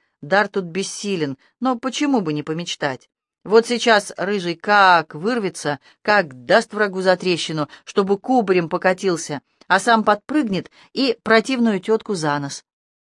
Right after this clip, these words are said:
Девушка чуть откинулась назад, вжавшись спиной в чью-то грудь. "Ну давай же, рыженький!" И тут сквозь рыску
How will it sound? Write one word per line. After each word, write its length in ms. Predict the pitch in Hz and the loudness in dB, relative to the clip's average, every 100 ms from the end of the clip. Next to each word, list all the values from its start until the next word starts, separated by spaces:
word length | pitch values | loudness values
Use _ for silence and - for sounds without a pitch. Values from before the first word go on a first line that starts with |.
| _ _ _ _ _ _ _ | _ _ _ _ _ _ _
Девушка 440 | 151 165 156 165 | -4 -2 -2 -6
чуть 200 | 156 175 | -6 -2
откинулась 560 | 175 - 180 160 151 147 | -2 -2 -6 -2 -4 -2
назад, 420 | 147 147 180 190 _ - - | -4 0 0 0 _ -20 -12
вжавшись 680 | 151 147 202 220 - 185 - | -8 0 4 4 2 -6 -6
спиной 360 | 185 180 202 | -6 -4 -4
в 60 | 180 | -6
чью-то 360 | - 190 185 | -6 -6 -6
грудь. 380 | 160 165 156 - _ _ - | -8 -4 -6 -6 _ _ -14
"Ну 140 | 196 | -12
давай 340 | 165 185 185 160 | -6 -4 -2 -4
же, 160 | 160 | -4
рыженький!" 600 | 185 214 165 151 143 139 _ _ _ _ _ _ _ _ - | -2 -2 -2 -6 -8 -12 _ _ _ _ _ _ _ _ -12
И 120 | 139 | -12
тут 320 | - 220 220 | -2 -2 -2
сквозь 340 | - 156 151 | -6 -4 -4
рыску 500 | 151 190 202 - 160 | -4 -4 -4 -2 -4